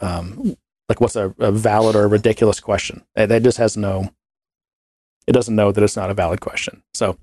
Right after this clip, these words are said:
"How do you sporgle a morgul?" And then it says, "You sporgle a morgul by using a sporgle." <laughs> "How many bonks are in a qu-,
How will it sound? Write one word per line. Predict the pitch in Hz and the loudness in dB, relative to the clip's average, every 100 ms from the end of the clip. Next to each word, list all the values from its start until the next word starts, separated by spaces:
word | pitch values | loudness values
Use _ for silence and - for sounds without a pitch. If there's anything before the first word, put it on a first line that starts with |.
| _ | _
"How | 143 | -2
do | 160 | 0
you | 185 | 0
sporgle | - - 117 135 143 | 0 0 2 4 4
a | |
morgul?" | 143 156 151 78 - _ _ _ - | 4 2 0 -4 -10 _ _ _ 0
And | 104 101 | 2 4
then | 127 | 4
it | |
says, | 147 107 107 - _ _ _ | 2 0 -2 -6 _ _ _
"You | - | -4
sporgle | 127 - 160 180 170 160 | -4 0 4 4 4 2
a | 123 | 2
morgul | 139 220 117 - | 4 4 2 2
by | 117 | 2
using | 110 113 139 | 4 4 2
a | |
sporgle." | - - 190 147 80 - _ _ _ _ _ _ _ - | -2 0 0 0 -4 -8 _ _ _ _ _ _ _ -8
<laughs> | - - - - - _ _ - - 269 - - - - - - - - - _ _ - - | -8 -10 -16 -20 -20 _ _ -6 -2 -2 -2 -6 -8 -8 -8 -12 -14 -18 -20 _ _ -6 -4
"How | - 147 | -2 0
many | 156 170 | 2 0
bonks | 151 117 117 - - | 0 0 0 0 0
are | 117 | 2
in | |
a | 120 - _ _ _ _ _ _ _ _ _ _ _ _ _ _ - | 2 0 _ _ _ _ _ _ _ _ _ _ _ _ _ _ -14
qu-, | - - | -2 -2